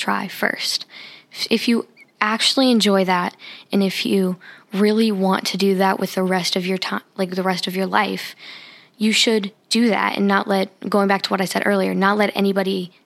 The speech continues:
stop you from doing that. Because in your story, you are the main character, and you should be able to push through any obstacle to get your happy ending.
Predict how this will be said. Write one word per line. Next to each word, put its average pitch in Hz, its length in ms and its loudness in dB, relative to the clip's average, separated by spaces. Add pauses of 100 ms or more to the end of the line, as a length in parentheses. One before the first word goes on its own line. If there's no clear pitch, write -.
stop - 500 -2
you - 260 -6 (440)
from 202 200 0
doing - 280 -2
that. - 220 -8 (440)
Because 202 420 0 (120)
in 214 160 2
your 214 260 2
story, 190 640 -2 (360)
you 220 200 4
are 208 80 4
the 196 100 2
main 190 220 2
character, 190 640 -4 (300)
and 208 160 2
you 220 60 4
should 214 180 0
be 214 120 2
able 196 280 -2 (260)
to 202 120 -4
push - 440 0
through 208 240 2
any 196 260 2
obstacle - 640 -2 (180)
to - 80 -2
get - 180 0
your 98 140 0
happy - 400 -2
ending. - 300 -8